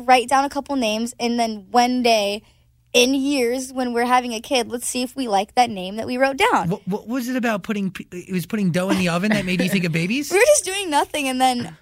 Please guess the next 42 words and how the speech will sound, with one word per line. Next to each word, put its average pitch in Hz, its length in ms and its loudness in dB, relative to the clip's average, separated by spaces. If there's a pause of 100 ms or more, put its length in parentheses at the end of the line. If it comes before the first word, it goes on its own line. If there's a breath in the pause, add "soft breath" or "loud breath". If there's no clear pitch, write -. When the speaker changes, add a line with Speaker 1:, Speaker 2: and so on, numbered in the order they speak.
(100)
Speaker 1:
I 320 100 2
think 359 360 -2
earlier 302 300 0
in 277 60 0
the 254 80 0
day 247 180 2
I, 247 220 -2
I 247 40 2
was 240 120 -4
watching 247 260 2
a 233 160 -6
YouTube 220 220 -6
video 220 200 0
'cause, 214 300 -4
um, 185 400 -2 (160)
people 262 220 2
I 240 80 4
watch, 226 280 0
Aspen 220 380 -8
and 208 100 -14
Parker, 262 480 0 (420 soft breath)
they 254 200 4
were, 247 340 -4
like, 240 160 -4
naming 247 380 0
their 220 100 -2
baby 254 320 2
or 214 60 -2
something, 196 560 -6
and 240 160 -4
they 226 140 2
had 240 200 -2
said 269 260 4
in 254 100 -2
the 233 80 -4
video 240 340 0
that 214 220 -2
they 208 180 -2
wrote 208 400 0
down 226 340 0
names, 208 480 -8 (340)
um, 185 520 -2